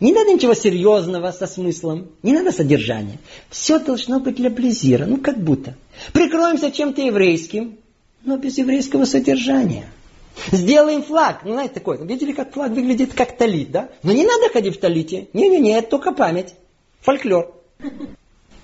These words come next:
Или символ. Символ будет Маген Давид.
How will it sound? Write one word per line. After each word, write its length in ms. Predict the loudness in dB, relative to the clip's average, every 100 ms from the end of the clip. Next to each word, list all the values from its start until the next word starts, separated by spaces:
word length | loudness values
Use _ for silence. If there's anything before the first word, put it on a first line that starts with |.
| -2
Или 180 | 0 0
символ. 420 | -2 -4 -4 -8 -10
Символ 340 | -6 -4 -4
будет 260 | -4 -6 -2
Маген 380 | 0 2 2
Давид. 480 | 0 -2 -4 -12 -20